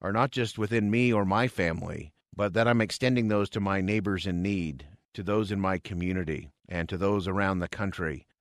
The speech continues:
uh, who need a little help, who need to be lifted, who need to be inspired, who need to be blessed today. And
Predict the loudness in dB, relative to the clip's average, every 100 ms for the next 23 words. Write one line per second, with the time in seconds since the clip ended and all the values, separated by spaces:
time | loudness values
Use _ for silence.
0 | -12 -12 -8 -2 2 2 2 2 0 0
1 | 0 -6 -10 -4 -2 -2 -2 -4 -2 -4
2 | -6 -8 -8 -8 -4 -2 -2 -2 -2 -2
3 | -4 0 0 0 -2 -4 -2 -4 -4 -2
4 | -2 -2 -8 -8 -4 -4 -4 -10 _ _
5 | -4 -2 -2 -4